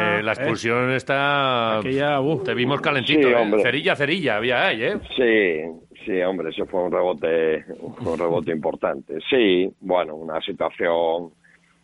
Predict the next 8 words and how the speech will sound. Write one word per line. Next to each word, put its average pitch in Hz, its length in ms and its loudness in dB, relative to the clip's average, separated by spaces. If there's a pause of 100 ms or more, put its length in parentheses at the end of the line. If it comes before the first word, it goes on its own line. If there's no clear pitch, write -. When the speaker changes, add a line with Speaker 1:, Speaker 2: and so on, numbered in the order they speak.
(220)
Speaker 3:
que, 76 720 0 (260)
que 98 80 -2
hoy 95 140 4
en 92 120 -2
día 98 320 2 (440)
además, 98 460 -2
al, 95 800 -2
bueno, 135 220 -2